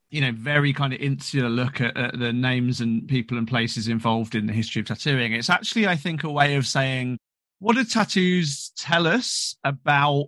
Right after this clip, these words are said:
the people and the places and the cultures and the moments in time, um, that they were produced, right? And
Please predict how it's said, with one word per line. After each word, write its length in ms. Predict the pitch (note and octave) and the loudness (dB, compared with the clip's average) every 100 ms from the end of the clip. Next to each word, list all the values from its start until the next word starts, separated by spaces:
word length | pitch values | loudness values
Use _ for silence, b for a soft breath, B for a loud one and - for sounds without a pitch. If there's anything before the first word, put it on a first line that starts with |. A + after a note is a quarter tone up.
| - | -2
the 120 | C3+ | -4
people 580 | - D#3+ D3 D#3 D#3 D3 | 0 0 0 -2 0 2
and 100 | A#2+ | 2
the 60 | A2+ | 0
places 800 | C#3 C#3+ C#3 C#3 C3+ C3 B2+ B2 | 0 0 0 0 0 0 0 -2
and 180 | A#2 | 0
the 80 | A2+ | -2
cultures 800 | A2+ C#3+ C#3 C#3+ C3 A#2+ A#2 A2 | 0 2 2 2 2 2 0 0
and 180 | A2+ A2 | 0 0
the 40 | |
moments 380 | B2 C3 A#2+ - | 2 0 0 -4
in 60 | A2+ | -6
time, 540 | C3+ B2+ B2 A#2+ A#2+ _ _ _ _ - | 0 2 2 -2 -6 _ _ _ _ -2
um, 460 | B2+ B2 A2+ A#2 B2 | 2 2 2 0 2
that 120 | C#3+ | 2
they 120 | C#3+ | 2
were 100 | D3 | 0
produced, 600 | C#3+ F#3+ A#3 A#2 G2 - | 0 0 0 -2 -4 -4
right? 240 | A2+ B2 - | 0 0 2
And 360 | D3+ D#3 D#3 | 2 4 0